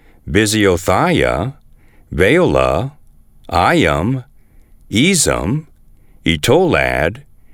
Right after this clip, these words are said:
Kisel, Hormah, Ziglag, Madmannah,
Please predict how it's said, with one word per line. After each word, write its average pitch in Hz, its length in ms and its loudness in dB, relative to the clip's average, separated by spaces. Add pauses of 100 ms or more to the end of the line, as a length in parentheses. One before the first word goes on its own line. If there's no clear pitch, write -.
(280)
Kisel, 139 720 0 (720)
Hormah, 104 720 2 (680)
Ziglag, 82 960 -2 (720)
Madmannah, 101 920 0